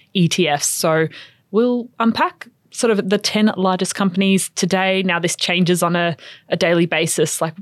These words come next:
position nine and ten sort of flip around a little bit depending on the day. But as of the date of recording, we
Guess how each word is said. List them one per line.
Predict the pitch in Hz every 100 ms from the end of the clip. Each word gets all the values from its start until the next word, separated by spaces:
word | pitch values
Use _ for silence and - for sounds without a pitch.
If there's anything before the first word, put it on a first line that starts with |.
| -
position | - 175 175 180 165 151 - _ _ -
nine | 180 170 165
and | 165
ten | 160 170 170
sort | 165 -
of | -
flip | 190 175
around | 165 170 180
a |
little | 175 175 175
bit | 165 -
depending | 175 185 170 170
on | 170
the | 170
day. | 165 151 269
But | 240 190 - - _
as | 202 196
of | 196 175
the | 185 175
date | 156 175 170
of | 185
recording, | 170 170 180 175 175 175
we | 175 170 175 175